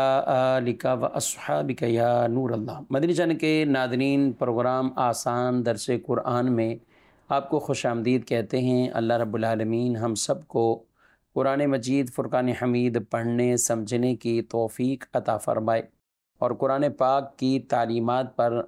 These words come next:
عمل پیرا ہونے کی سعادتیں عطا فرمائے۔ ناظرین کرام، آسان درس قرآن میں بالترتیب آیات مبارکہ، اس کا ترجمہ، تفسیر کا سلسلہ جاری ہے اور الحمدللہ سورۃ التوبہ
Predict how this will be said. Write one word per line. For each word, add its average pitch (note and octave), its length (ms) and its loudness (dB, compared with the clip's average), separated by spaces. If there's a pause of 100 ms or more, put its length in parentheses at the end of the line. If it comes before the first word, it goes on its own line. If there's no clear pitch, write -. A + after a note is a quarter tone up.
(100)
عمل C#3+ 300 0
پیرا A2+ 240 2
ہونے A2+ 300 -2
کی C3 200 -6 (100)
سعادتیں A2+ 680 -2 (100)
عطا A#2 220 -2
فرمائے۔ - 420 -10 (460)
ناظرین D3 500 2
کرام، E3+ 320 0 (140)
آسان C#3+ 400 0
درس C3+ 220 0 (100)
قرآن C3+ 380 0
میں C3 140 2 (120)
بالترتیب C3 760 0 (160)
آیات A#2+ 340 0
مبارکہ، A#2 560 0
اس B2+ 220 2
کا B2 100 -2
ترجمہ، C3 440 0 (120)
تفسیر C3+ 420 -2
کا B2 80 0
سلسلہ A2+ 440 -2 (200)
جاری C3+ 380 2
ہے B2 160 2 (560)
اور A#2+ 160 2
الحمدللہ C#3 840 2
سورۃ D3 440 0
التوبہ C3 760 0